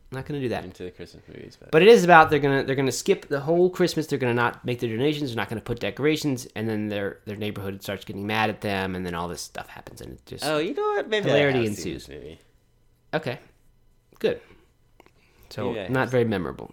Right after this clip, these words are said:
Speaker 1: then
Speaker 2: <laughs>
Speaker 1: maybe,
Speaker 2: Yeah.
Speaker 1: perhaps. It's
Speaker 2: I'll,
Speaker 1: confusing
Speaker 2: I'll,
Speaker 1: for my
Speaker 2: I'll
Speaker 1: kids.
Speaker 2: check it out again.
Speaker 1: See, Mike,
Speaker 2: Yeah.
Speaker 1: we see. We also do the Santa Claus series, Santa Claus one, two, and three, with, which also features Tim Allen.
Speaker 2: Uh-huh.
Speaker 1: And so, the, my daughter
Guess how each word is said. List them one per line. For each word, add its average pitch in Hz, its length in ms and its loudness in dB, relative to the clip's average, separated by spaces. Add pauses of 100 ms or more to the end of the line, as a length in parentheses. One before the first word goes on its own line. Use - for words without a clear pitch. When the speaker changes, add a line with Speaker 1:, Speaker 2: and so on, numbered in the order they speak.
Speaker 1:
then - 200 -14 (180)
Speaker 2:
<laughs> - 160 -16
Speaker 1:
maybe, - 220 0 (200)
Speaker 2:
Yeah. 214 200 -2
Speaker 1:
perhaps. - 440 -6 (1400)
It's 151 120 2
Speaker 2:
I'll, 156 60 8
Speaker 1:
confusing 226 240 8
Speaker 2:
I'll, - 60 8
Speaker 1:
for 190 80 6
my 202 140 10
Speaker 2:
I'll 185 60 8
Speaker 1:
kids. 120 140 6
Speaker 2:
check 135 80 2
it 123 80 0
out 98 140 4
again. 65 240 -8
Speaker 1:
See, 170 80 4
Mike, 214 180 8
Speaker 2:
Yeah. - 60 -4
Speaker 1:
we 185 100 6
see. 185 160 2
We 202 140 6
also 190 180 6
do 156 140 2
the 139 100 2
Santa 151 300 6
Claus 110 340 2
series, 92 540 -2
Santa 127 220 -2
Claus 117 200 0
one, 117 220 0
two, 123 120 -2
and 110 100 -2
three, 127 180 0
with, 120 280 -4
which 107 160 -8
also 123 240 2
features 139 280 -4
Tim 156 180 2
Allen. 151 320 2 (340)
Speaker 2:
Uh-huh. 110 260 -6 (100)
Speaker 1:
And 123 160 0
so, 110 360 2 (800)
the, 123 240 -6
my 120 140 0
daughter 123 520 4